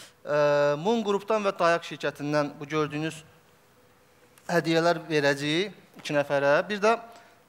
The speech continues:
ə, mənim özü şəxsi kolleksiyam, amma təzədir. Ə, mən özüm bu kitabdan almışdım, amma mənə də bir hədiyyə veriblər. O hədiyyəni gətirmişəm, burada sizə verəcəm.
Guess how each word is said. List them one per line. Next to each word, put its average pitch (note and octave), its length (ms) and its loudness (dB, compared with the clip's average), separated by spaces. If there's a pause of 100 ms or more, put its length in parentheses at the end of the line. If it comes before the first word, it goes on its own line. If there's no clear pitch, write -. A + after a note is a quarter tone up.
(120)
ə, D#3 180 0
mənim F#3+ 300 0
özü E3+ 140 -10
şəxsi F3 280 -4
kolleksiyam, D3+ 520 -4
amma E3+ 200 -4
təzədir. C#3+ 500 -2 (760)
Ə, D3+ 120 0
mən G#3 220 2
özüm G3+ 120 -4
bu F#3 60 -6
kitabdan F#3+ 320 2
almışdım, F3+ 540 2
amma G3 160 2
mənə F#3+ 100 4
də F#3 120 2
bir E3 120 -4
hədiyyə E3 300 0
veriblər. D3+ 260 -2
O F3 160 -2
hədiyyəni D3+ 320 -2
gətirmişəm, C#3+ 420 -6
burada C3+ 200 -8
sizə C#3 180 -10
verəcəm. C3+ 320 -4